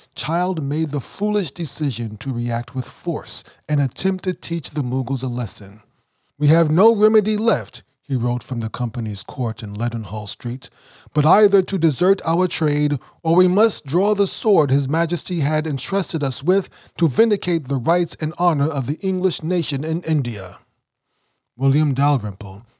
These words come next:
The Anarchy, The Relentless Rise of the East India Company. So we see here that Josiah Child decided to use military force against the Mughals.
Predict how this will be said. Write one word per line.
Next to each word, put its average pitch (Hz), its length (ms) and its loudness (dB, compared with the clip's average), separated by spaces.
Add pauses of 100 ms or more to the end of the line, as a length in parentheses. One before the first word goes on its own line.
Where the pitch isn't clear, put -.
(160)
The 135 200 -4
Anarchy, 107 560 -4 (360)
The 127 80 -6
Relentless 143 640 -2
Rise 127 400 -4
of 123 120 -10
the 120 200 -6
East 131 380 -6
India 117 340 -4
Company. 101 560 -12 (1000)
So 196 200 2
we 180 120 4
see 247 400 -4
here 196 320 -2
that 151 380 -4
Josiah 147 580 -4
Child 139 380 -6
decided 131 480 -8
to 131 100 -12
use 127 400 -6 (280)
military 165 680 -6
force 147 580 -8 (100)
against 123 500 -10
the 120 80 -12
Mughals. 101 520 -10